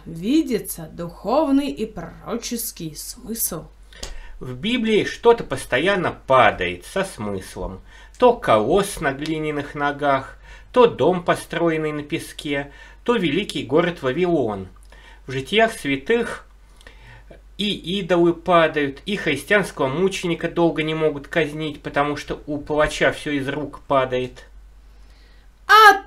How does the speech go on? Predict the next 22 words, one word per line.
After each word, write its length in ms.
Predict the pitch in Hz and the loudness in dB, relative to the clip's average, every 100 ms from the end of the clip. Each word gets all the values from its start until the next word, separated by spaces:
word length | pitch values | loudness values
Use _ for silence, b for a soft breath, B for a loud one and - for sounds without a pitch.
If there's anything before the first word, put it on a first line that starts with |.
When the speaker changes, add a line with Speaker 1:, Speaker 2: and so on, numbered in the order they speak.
| - | 0
Speaker 1:
тут 460 | 427 392 269 - - - - | 4 4 2 -2 -16 -20 -14
целый 840 | - - - 339 370 330 320 320 285 | -4 0 2 4 8 10 8 4 0
патриарх 1080 | 285 294 277 302 320 320 349 359 330 277 | 4 4 4 2 4 10 12 12 12 8
грохнулся, 1120 | 220 285 294 339 392 330 - 233 185 - 180 | 2 2 4 8 8 8 6 0 0 -4 -4
да 180 | 170 247 | 0 2
еще 420 | 277 - - 285 | 2 0 4 6
во 160 | 233 220 | 6 2
время 360 | 226 269 254 | 2 0 -2
освящения 640 | 190 - 190 190 247 233 185 | -2 -6 -8 -4 0 2 0
храма. 500 | - 185 185 160 156 | -6 -8 -8 -8 -10
Ну. 320 | 160 202 226 B B B B B | -8 -8 -8 B B B B B
Speaker 2:
Да 160 | - 127 | -2 2
еще 340 | 135 - 202 | 2 2 2
ушибся 640 | 196 135 - 202 214 - - | 2 0 -2 -2 -2 -4 -6
спиной 560 | - - 107 107 170 | -6 -6 -4 2 2
об 280 | - 139 - - | 2 -4 -6 -2
кафедру, 720 | 165 139 - 101 98 95 87 b b | 6 6 4 -8 -8 -8 -12 b b
которая 520 | - - 131 117 104 98 | -8 -4 0 2 0 -2
символ 640 | - - 202 214 202 196 | -8 -6 -2 0 2 0
его 380 | 135 101 90 156 | 0 -4 0 -2
епископской 1040 | 139 110 - 143 165 - 170 - - 160 | -2 -8 -8 -8 -8 -6 -8 -8 -10 -8
власти. 800 | 139 98 110 123 98 - - | -8 -4 2 2 2 -10 -16